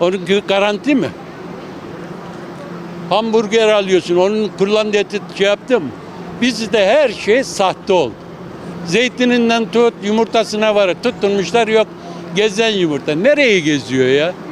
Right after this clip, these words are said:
G D O'lu ürünleri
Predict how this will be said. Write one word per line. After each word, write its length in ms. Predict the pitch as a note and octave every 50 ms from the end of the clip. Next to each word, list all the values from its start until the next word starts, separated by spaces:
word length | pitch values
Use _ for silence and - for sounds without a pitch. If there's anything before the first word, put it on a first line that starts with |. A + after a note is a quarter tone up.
| - - - - - - - - - - - - - - - - - - - - - - - - F3 - - - - - - - - - - -
G 260 | E3+ G#3+ A#3 A#3+ A#3
D 60 | - A3+
O'lu 320 | A3 A3 A3 A3 A3 A3 G#3+ G3
ürünleri 640 | A3 G#3+ G#3+ G#3+ G3 F#3+ G3 F#3+ G3 F#3+ F#3+ F#3+